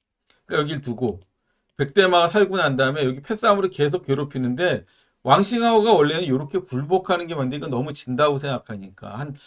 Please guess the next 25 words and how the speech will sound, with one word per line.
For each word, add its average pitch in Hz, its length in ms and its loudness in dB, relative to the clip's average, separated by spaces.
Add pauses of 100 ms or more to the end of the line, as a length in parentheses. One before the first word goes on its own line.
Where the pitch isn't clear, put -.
(120)
다섯 175 320 -2
집은 208 240 -6
무조건 135 360 -6
지-, 127 260 -10
져 127 160 -4
있거든요. 120 480 -8 (280)
이게 139 180 -2
다 127 120 0
흙집이라 156 540 -4
하더라도. 143 500 -8 (640)
근데 196 140 4
안 151 200 8
되니까는 170 760 2 (380)
여기를 143 440 -2
이제, 120 460 -2 (720)
어, 101 280 -10 (100)
그게 190 160 0
결국 165 240 0
이렇게 226 260 -4 (340)
굴복을 175 340 0
했네요. 202 460 -6 (400)
하다가 208 420 6
이제 180 340 2
계속해서 233 560 0
괴롭혀요. 170 680 0